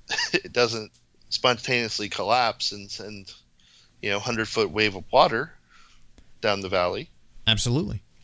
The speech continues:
Speaker 1: But when you're affecting that many people,
Speaker 2: Whoever built
Speaker 1: and
Speaker 2: it
Speaker 1: that
Speaker 2: needs to
Speaker 1: much
Speaker 2: pay
Speaker 1: of a
Speaker 2: for it.
Speaker 1: region, but there's probably gonna be strict regulations on it.
Speaker 2: Yeah, and, and here in Florida, we have, we have all sorts of difficulties with that. So let's say a,
Speaker 1: Uh,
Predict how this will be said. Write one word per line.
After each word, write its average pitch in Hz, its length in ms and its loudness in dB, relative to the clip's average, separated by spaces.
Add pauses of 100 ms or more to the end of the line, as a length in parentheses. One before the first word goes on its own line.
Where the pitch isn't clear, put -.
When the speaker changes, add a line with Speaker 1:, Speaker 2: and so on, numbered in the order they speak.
Speaker 1:
But 151 160 4
when 143 140 0
you're 135 140 4
affecting 127 500 -2
that 113 160 0
many 107 200 -10
people, 117 560 -12
Speaker 2:
Whoever 135 260 0
built 147 220 0
Speaker 1:
and 147 60 -2
Speaker 2:
it - 20 -
Speaker 1:
that 131 60 2
Speaker 2:
needs 135 140 2
to 135 60 -2
Speaker 1:
much 131 80 4
Speaker 2:
pay 160 80 4
Speaker 1:
of 117 80 -2
a - 40 0
Speaker 2:
for 82 80 2
it. - 40 -4
Speaker 1:
region, 135 360 -2 (340)
but 113 140 -2
there's 139 200 4
probably 151 280 2
gonna 123 160 4
be 104 60 -4
strict - 320 -4
regulations 92 640 -6
on 76 160 -10
it. - 120 -20 (220)
Speaker 2:
Yeah, 107 240 2
and, 104 200 0
and 127 140 0
here 147 120 4
in 131 60 2
Florida, 123 300 0
we 107 100 2
have, 107 300 2
we 117 140 0
have 104 240 2
all 104 160 0
sorts 107 300 2
of 110 60 2
difficulties 98 560 0
with 98 140 0
that. 98 280 2
So 104 320 2
let's 110 280 0
say 110 200 4
a, 98 200 4
Speaker 1:
Uh, 98 40 0